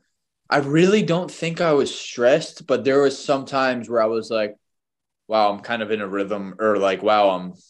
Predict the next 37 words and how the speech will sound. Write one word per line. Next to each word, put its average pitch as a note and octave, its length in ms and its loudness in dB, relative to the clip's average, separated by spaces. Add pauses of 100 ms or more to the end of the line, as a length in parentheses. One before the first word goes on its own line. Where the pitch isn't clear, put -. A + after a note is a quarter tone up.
not G#2 280 -2
even G2 260 -4
doing, G2+ 280 -2
I'm G#2+ 120 -2
not G#2+ 140 0
really G#2 420 -2 (1080)
resetting A2 840 0
or, G#2 80 0
like, F#2+ 240 -2
catching A2+ 320 -4
my G2 100 -2
thoughts," G#2 600 -2 (540)
which C3 220 0
is D3 120 0
kind D#3 300 2
of, C#3 260 2
you D3 120 -4
know, G#2 360 -4
especially, F#3 360 2
like, B2+ 200 4
in C3 80 -2
a A#2 60 0
big, B2 460 -2
in A#2+ 80 -2
a G#2+ 40 -2
big B2 260 -2
spot, A#2+ 540 0
you A#2 100 -8
wanna, A#2 280 0 (220)
you A2 120 -8
know, F2 280 -10
calm B2+ 260 2
your G2+ 100 0
heart, G#2+ 280 2
heart B2 220 2
rate G#2 220 0
down. G2 300 -6